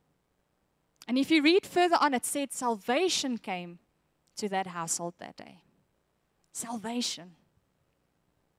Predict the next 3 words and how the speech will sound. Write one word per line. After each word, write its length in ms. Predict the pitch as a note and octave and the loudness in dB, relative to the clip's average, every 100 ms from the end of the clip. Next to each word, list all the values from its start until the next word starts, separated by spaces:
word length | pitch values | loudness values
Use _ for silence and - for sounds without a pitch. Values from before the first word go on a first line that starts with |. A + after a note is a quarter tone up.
| _ _ _ _ _ _ _ _ _ _ _ - | _ _ _ _ _ _ _ _ _ _ _ -2
He 160 | A#3+ | 2
wants 520 | A#3 C4 F4+ F4+ - | 4 4 4 0 -2
your 380 | B3+ A#3+ A#3 A#3 | 2 4 4 0